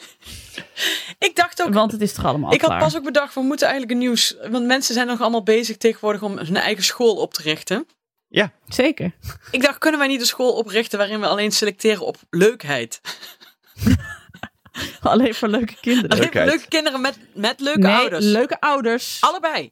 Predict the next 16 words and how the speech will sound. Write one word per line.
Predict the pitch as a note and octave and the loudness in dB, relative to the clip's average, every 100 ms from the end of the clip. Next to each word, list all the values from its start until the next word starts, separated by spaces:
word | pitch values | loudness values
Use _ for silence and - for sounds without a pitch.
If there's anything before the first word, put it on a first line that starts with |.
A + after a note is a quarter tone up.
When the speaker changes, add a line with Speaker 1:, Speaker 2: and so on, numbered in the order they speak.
| _ | _
Speaker 2:
Ah. | - | -6
Speaker 1:
Allebei. | - A#3+ B3+ D#3+ - - - _ _ - | -2 -2 -2 -4 -10 -18 -18 _ _ 0
Speaker 2:
Ja. | F3 | 2
Speaker 3:
En | A2+ | 2
de | |
schooldag | - D#3 E3+ E3+ - | 2 2 4 0 -2
begint | D3 D#3+ F3 | -4 -2 -2
tussen | - G3+ E3 | -2 -2 0
half | D3 D#3 | 0 0
negen | D3 D3 D3 B2 | 0 0 0 -4
en | |
tien | - C#3 | -2 -2
uur, | A#2+ F#2 F#2 - _ | 0 0 -2 -8 _
ongeveer. | - C3 - - | -2 -2 -2 0
Speaker 1:
Nee, | A4 A4+ | 2 4
gewoon | G#4 G#4 | 2 4